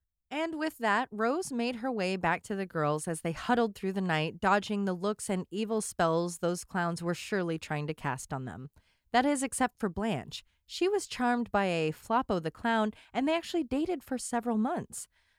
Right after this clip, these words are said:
Boy, her tastes are all over the place. I guess it was the clown shoes she was most attracted to. Turned out old Floppo had a flopper of his own, as Blanche implies his feet, which were the size of his clown shoe, correlated to the size of his penis.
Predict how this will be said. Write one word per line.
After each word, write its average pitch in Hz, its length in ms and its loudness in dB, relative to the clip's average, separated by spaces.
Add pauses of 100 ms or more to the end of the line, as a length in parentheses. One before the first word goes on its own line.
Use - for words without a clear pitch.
(200)
Boy, 233 300 4
her 247 160 0
tastes - 500 -2
are 190 260 4
all 302 200 2
over 294 220 0
the 220 100 0
place. 127 480 -8 (380)
I 190 80 0
guess 226 240 2
it 175 80 0
was 208 220 2
the 185 100 -4
clown 226 340 0
shoes 151 340 -4
she - 120 -4
was 160 160 -4
most 165 260 -2
attracted 202 500 -2
to. 117 280 -8 (400)
Turned 269 320 6
out 294 260 6
old 254 220 2
Floppo 220 600 2
had 202 140 0
a 208 80 4
flopper 247 540 2
of 202 100 4
his 180 160 2
own, 226 340 4
as 175 280 2
Blanche 226 360 2
implies 208 480 2
his 160 240 -2
feet, 247 460 0
which 185 180 -2
were 185 120 0
the 160 100 0
size 208 400 4
of 160 60 -8
his 151 160 -2
clown 330 340 4
shoe, 196 300 2 (320)
correlated 381 640 4
to - 100 -6
the 285 140 -2
size 151 360 0
of 170 140 -2
his 233 200 -2
penis. - 640 -6